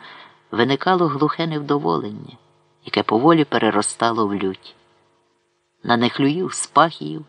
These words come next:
що прийшли на війну, не дбаючи про славу османської зброї, а тільки з наміром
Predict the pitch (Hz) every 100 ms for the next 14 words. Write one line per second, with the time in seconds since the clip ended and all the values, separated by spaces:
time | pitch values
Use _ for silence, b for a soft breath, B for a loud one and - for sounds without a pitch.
0 | - - 139 143 139 147 143 135 131 135
1 | 143 135 117 131 139 123 131 - 131 -
2 | 127 123 123 - 127 127 - 120 117 110
3 | 143 135 123 B B - - 110 123 113
4 | 123 120 120 117